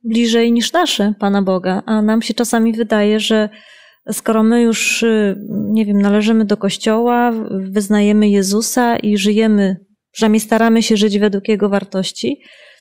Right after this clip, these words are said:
że jesteśmy lepsi. Ale, y, w Starym Testamencie też jest napisane, że my jako ludzie patrzymy na to, co mamy przed oczami. Czyli jesteśmy wzrokowcami, oceniamy drugiego człowieka bardzo często z wyglądu. Natomiast Pan Bóg patrzy na serce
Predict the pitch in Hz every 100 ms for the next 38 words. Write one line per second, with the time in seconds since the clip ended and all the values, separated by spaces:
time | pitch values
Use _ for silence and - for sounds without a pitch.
0 | _ _ _ 226 226 214 226 226 220 196
1 | - - - 208 - _ _ _ _ _
2 | _ 214 233 233 240 - 214 208 214 202
3 | - - 247 269 269 247 254 247 254 247
4 | 254 262 247 247 220 - 254 254 247 220
5 | 233 233 226 _ _ _ - 220 302 294
6 | 277 254 262 254 254 254 - - 254 240
7 | 247 247 240 240 226 233 - 240 - 220
8 | - 226 196 170 175 _ _ _ - 226
9 | 220 - 214 226 220 226 202 208 226 233
10 | - - 226 196 185 190 - 233 240 233
11 | 208 208 - _ _ _ _ _ _ _
12 | 202 196 220 233 220 220 208 214 214 208
13 | 202 - 196 208 208 220 208 208 196 202
14 | 208 214 196 175 185 190 208 202 - 233
15 | 262 226 - 220 220 208 202 202 226 196
16 | - - -